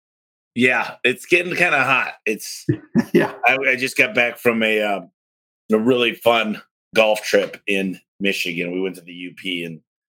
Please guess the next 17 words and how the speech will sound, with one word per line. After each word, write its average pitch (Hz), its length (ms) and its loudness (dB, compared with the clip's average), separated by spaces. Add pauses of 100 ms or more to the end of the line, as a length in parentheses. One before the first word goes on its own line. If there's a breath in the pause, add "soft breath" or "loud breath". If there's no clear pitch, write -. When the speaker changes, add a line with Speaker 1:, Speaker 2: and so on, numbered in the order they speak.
(360)
Speaker 1:
I 143 100 4
got 135 220 -2
bit 127 140 4
up 117 200 -2
though. 92 260 2 (140)
I've 110 160 0
got, 113 220 2
like, 104 340 0 (240)
ninety 117 240 2
Speaker 2:
Yeah. 143 180 2 (140)
Speaker 1:
bites. - 540 -8 (260)
But, 104 140 2
Speaker 2:
I 147 160 2
Speaker 1:
uh, - 20 2
Speaker 2:
know. 113 160 2
Speaker 1:
that's - 180 -2
Speaker 2:
Well, 151 140 2